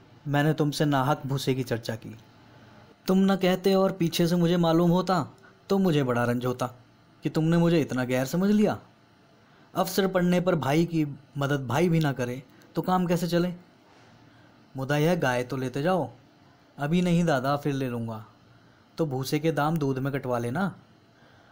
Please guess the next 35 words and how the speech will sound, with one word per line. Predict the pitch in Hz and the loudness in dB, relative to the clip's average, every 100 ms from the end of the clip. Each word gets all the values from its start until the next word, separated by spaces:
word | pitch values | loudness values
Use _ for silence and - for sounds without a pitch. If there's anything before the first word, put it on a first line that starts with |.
| - - _ _ _ - | -20 -20 _ _ _ -4
होरी | 170 233 247 | 2 4 4
ने | 240 | 4
दुखित | 214 226 | 2 0
स्वर | 220 185 | -2 0
में | 170 160 | -2 -4
कहा, | 127 127 - - _ _ - - | -8 -12 -16 -20 _ _ -20 -14
दाम | 135 165 175 175 | -4 0 2 2
कौड़ी | 165 156 160 | 2 2 2
की | 156 156 | 0 -2
इसमें | 151 147 147 | -2 -4 -4
कौन | 147 139 135 | -2 -4 -2
बात | 127 127 | -2 -2
है | 131 | -4
दादा, | 123 120 123 117 - _ _ _ _ _ - | -6 -6 -8 -10 -20 _ _ _ _ _ -6
मैं | 147 | -2
एक | 156 151 143 | 0 0 2
दो | 151 | 0
जून | 143 151 | 0 -2
तुम्हारे | 143 151 139 139 | -2 -2 -2 -2
घर | 139 139 | -2 -4
खा | 135 139 | -2 -4
लूँ | 139 135 - - _ - | -4 -8 -14 -20 _ -6
तो | |
तुम | 143 151 | -2 -2
मुझसे | 147 143 139 | -2 -2 -2
दाम | 123 123 | -2 -2
मांगोगे? | 160 175 185 160 117 - _ - - _ _ _ _ _ _ _ _ _ - | 0 0 0 0 -2 -8 _ -20 -20 _ _ _ _ _ _ _ _ _ -14
लेकिन | 127 127 147 | -6 -6 -4
तुम्हारे | 151 135 143 | -4 -2 0
बैल | 151 131 156 | 0 0 -2
भूख | 127 117 | -4 -6
को | 151 | -2
मरेंगे | 139 131 151 208 | 0 0 0 0
कि | 208 | 0
नहीं? | 202 170 | 0 -2